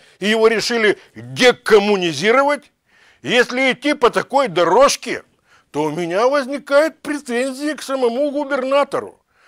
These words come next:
Может, Михаил Николозович запамятовал, что в старших классах был заместителем секретаря комитета комсомола школы номер пятьдесят один в городе Тбилиси, где он учился?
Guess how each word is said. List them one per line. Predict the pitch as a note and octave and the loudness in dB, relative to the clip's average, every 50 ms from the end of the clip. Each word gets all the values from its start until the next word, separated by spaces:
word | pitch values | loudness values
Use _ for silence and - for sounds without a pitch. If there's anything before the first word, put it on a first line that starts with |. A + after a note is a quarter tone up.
| _ _ _ _ - | _ _ _ _ -4
Может, | C3+ E3 A#3 A#3+ C4+ C4 F3+ - - - _ _ - | 0 2 2 2 2 -2 -4 -6 -16 -20 _ _ -10
Михаил | D3 G3+ A3+ - - B3 C#4 C#4+ C#4+ C4+ G3+ - _ _ - | -6 -6 -4 -4 -2 -2 0 0 0 -2 -4 -6 _ _ -8
Николозович | E3+ G#3+ A3+ - C4+ C#4 C#4+ D4 C#4 B3 C4+ C#4 C4+ A#3+ F#3 | -6 -6 -2 0 0 2 4 4 2 2 0 -2 -2 -4 -2
запамятовал, | D#3+ G#3 A3 - B3+ C4+ C#4+ D4 C#4 C#4 - G3 E3+ D#3+ C#3 A#2 - _ _ _ | 0 0 0 2 2 4 4 4 4 4 2 0 -4 -4 -4 -6 -8 _ _ _
что | - - - - A#3+ G#3+ D#3+ - _ _ | -16 -12 -4 0 0 0 0 -2 _ _
в | - | -18
старших | - - - B3 C4 B3+ - - - F3+ - | -6 0 4 4 4 4 4 0 -6 -8 -6
классах | - F3+ G3+ A3+ A3 G3+ - B3 A#3 F#3+ | -2 2 4 4 4 4 4 2 0 0
был | E3 D#3+ G3 C#4 C#4 A3+ - | -2 -6 -4 -4 -4 -4 -6
заместителем | G#2+ G2+ C3+ G3+ A3 A3 G#3 F3 - - _ - F#3 G#3 F3 C#3 - G#3 A3 A#3+ B3+ C4 A3+ | -10 -6 -4 -4 -2 -2 -4 -6 -8 -10 _ -8 -6 -6 -6 -4 -4 -2 2 2 2 0 0
секретаря | - - - A3 - - G#3 G3 D#3 - G3 G3+ A#3 B3 A#3 A3 | -4 -8 -8 -8 -6 -6 -8 -6 -2 0 2 4 6 6 4 4
комитета | A3+ F#3+ F#3 F#3 F#3 F3 - B3+ C4 A#3+ - G3+ E3+ | 2 -2 -4 -4 -4 -4 0 2 2 2 2 0 -2
комсомола | - F3+ E3+ D3 - - F3+ F3+ F3+ F#3+ F#3 G3+ A#3 C4 B3+ - _ _ _ _ _ _ _ _ - | -2 -4 -6 -6 -6 -6 -6 -4 -2 0 2 4 4 4 2 0 _ _ _ _ _ _ _ _ -8
школы | - - - - - F4 F4 E4+ D#4+ C#4+ B3 G#3 G#3 | -6 -6 -6 -2 2 4 6 8 8 8 8 6 4
номер | A3+ A3+ A3 G#3 F#3+ F#3 F3 D#3+ | 4 4 2 2 2 0 -2 -4
пятьдесят | - - G3 G3 F3 F#3+ G3 - - A3 A3 G3+ G3+ | -4 -6 -6 -4 -4 -4 -4 -2 2 4 4 4 4
один | F3 E3 D#3 D#3+ F#3 F#3 E3+ | 0 -4 -2 -2 -4 -4 -4
в | E3+ | -2
городе | E3+ F#3+ G3+ G#3 G#3 G3 G3 A3 | 0 2 2 2 2 2 0 -4
Тбилиси, | F3+ E3+ G3+ G3+ G#3 G3+ F3 - | -4 -4 -4 -2 -2 -4 -4 -6
где | G#3+ G3+ F#3 A3+ | -6 -6 -2 -2
он | A#3 A#3 A#3 | 0 0 -2
учился? | B3 A#3 - C4 C4+ C4 - - - C5 | -4 -6 -6 -6 -8 -6 -6 -4 -4 -4